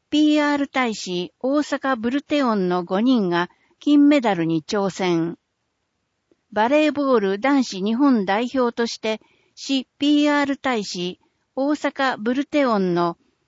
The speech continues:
大塚達典選手、西田有志選手、山内晶大選手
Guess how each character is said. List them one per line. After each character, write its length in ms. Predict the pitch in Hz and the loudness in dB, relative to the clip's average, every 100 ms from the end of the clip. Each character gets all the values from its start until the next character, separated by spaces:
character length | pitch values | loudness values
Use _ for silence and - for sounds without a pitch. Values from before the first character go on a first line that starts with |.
| _ - | _ -6
大 220 | 269 277 | -4 -4
塚 320 | - - 254 | -6 -10 -10
達 320 | - 269 330 | -8 -6 0
典 300 | 285 214 180 | 2 2 -4
選 260 | - 233 180 | -4 -2 -2
手、 340 | - 165 160 _ _ _ _ _ | -2 -6 -6 _ _ _ _ _
西 340 | 220 247 - 294 | -2 -2 0 0
田 140 | 262 | 0
有 280 | 269 294 269 | 0 0 0
志 140 | 190 | -2
選 280 | 175 214 185 | -4 0 0
手、 400 | 160 175 165 165 _ _ _ _ | 0 -4 -6 -6 _ _ _ _
山 320 | 226 247 302 269 | -2 2 2 2
内 280 | 240 247 | -2 -4
晶 400 | 233 247 302 262 | -4 -2 -4 -2
大 120 | 208 196 | -2 -2
選 260 | 233 208 | -2 -2
手 400 | 170 170 170 - | -2 -4 -4 -6